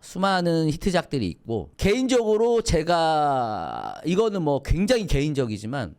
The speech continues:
제가 좋아하는 감독님이 세 명 있습니다. 연상훈 감독님. 제가 항상 얘기했죠. 연상훈 감독님은 아쉬운 경우도 굉장히 많지만 그분이 영화를 만들었을 때 신선함,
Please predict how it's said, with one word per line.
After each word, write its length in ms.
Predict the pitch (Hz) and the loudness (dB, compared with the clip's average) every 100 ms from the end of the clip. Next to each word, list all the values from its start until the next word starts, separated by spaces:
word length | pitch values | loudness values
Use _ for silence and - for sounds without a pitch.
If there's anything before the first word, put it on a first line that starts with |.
| - | -4
제가 800 | 170 165 175 165 156 147 127 110 | -2 2 2 2 2 2 0 -2
좋아하는 680 | - 175 196 175 147 151 98 | 0 2 2 2 0 0 -2
감독님이 520 | - 131 147 143 127 117 | -4 -2 -2 -2 -2 -2
세 160 | 196 | -2
명 140 | 220 139 | -4 -6
있습니다. 480 | - 90 73 78 - _ 123 | -10 -14 -16 -18 -20 _ -2
연상훈 440 | 139 156 143 110 | 0 0 -2 -2
감독님. 440 | 92 80 73 80 - | -6 -6 -6 -8 -4
제가 160 | - | 0
항상 240 | 254 285 196 | 2 2 2
얘기했죠. 500 | 131 147 - 117 143 _ | 0 -2 -2 -8 -10 _
연상훈 380 | - 131 160 156 | -2 0 0 0
감독님은 640 | 139 131 127 123 151 180 185 - | 0 0 0 0 0 -2 -6 -6
아쉬운 380 | 107 135 233 240 | -2 0 2 2
경우도 280 | 214 185 170 | 2 0 -2
굉장히 280 | 139 120 127 | -2 -2 -2
많지만 480 | 98 87 110 104 80 | -2 -4 -6 -6 -4
그분이 720 | 151 147 165 175 185 185 - | -6 -2 -2 -2 -4 -6 -6
영화를 340 | 135 135 139 127 | -2 0 0 0
만들었을 600 | 101 110 113 113 - 90 | -2 -4 -6 -8 -8 -14
때 320 | - 92 73 - | -10 -10 -10 -12
신선함, 720 | - 208 208 180 123 78 | -4 -2 0 -2 -4 -10